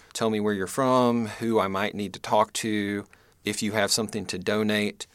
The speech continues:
Um, the one thing that I will say is that the donation process, um, I work hand in hand with Greg Johnson here at the University Library because he has a system set up that he's used for years for the Blues Archive, and that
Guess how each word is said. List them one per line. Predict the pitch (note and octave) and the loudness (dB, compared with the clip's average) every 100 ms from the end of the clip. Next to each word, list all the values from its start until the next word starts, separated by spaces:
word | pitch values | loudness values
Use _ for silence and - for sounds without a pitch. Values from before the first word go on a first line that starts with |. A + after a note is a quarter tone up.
| - | -10
Um, | G2+ G2+ | -6 -4
the | G#2 | 0
one | G#2+ C3+ | 2 2
thing | C3 B2 | 2 2
that | A2 | 2
I | |
will | G2+ A2 A2 | 4 2 4
say | - G#2+ G#2 | 2 2 0
is | G2 F#2+ - | -2 -4 -4
that | G2+ F#2+ - | -2 -2 -6
the | |
donation | F2+ G2+ G#2 G#2 G#2+ | -4 -2 -2 -2 -4
process, | G2+ G#2+ G2+ G2+ F#2+ - - - | -2 -2 0 -2 -2 -2 -2 -6
um, | G2+ F#2+ F2 E2 - | -6 -6 -6 -10 -4
I | G2+ | 0
work | G#2+ G#2 | 0 0
hand | - A2+ | -4 -6
in | G2+ | -6
hand | F2+ G#2 G2 F#2+ | -8 -8 -6 -6
with | F#2 F2 | -8 -6
Greg | G2 G2 | -2 -2
Johnson | F#2+ F2+ F#2 G2+ F#2+ | -2 -6 -4 -6 -6
here | G#2 G2+ G2 | -6 -4 -4
at | F#2 | -6
the | |
University | G2 F#2 F#2 - F2+ | -8 -6 -6 -6 -4
Library | F#2+ G2+ G2+ G2+ G2+ G2 | 0 0 2 0 0 -2
because | F#2 - F2+ | -4 -6 -6
he | - G#2 | -6 -6
has | G#2 G#2 F#2+ F#2 - _ _ _ _ | -2 -2 -2 -4 -8 _ _ _ _
a | - | 0
system | - C3 - A#2 | 4 4 4 2
set | G#2 A2+ | 0 2
up | G2+ F#2 | 0 -2
that | - - | -8 -8
he's | A2 F#2+ | -6 -4
used | G2+ G2 | -4 -6
for | - F#2 | -6 -6
years | F#2+ G2+ | -6 -6
for | - G2 | -6 -6
the | |
Blues | E2+ A2 A2 A2 | -6 -4 -2 0
Archive, | G2 - G#2 G2 G2 - - - - _ _ | 0 0 -2 -2 -4 -8 -20 -20 -20 _ _
and | A2 G#2+ G2+ F#2+ F#2+ - - | 0 2 2 -2 -8 -16 -10
that | G#2 G2+ F2+ | -2 0 0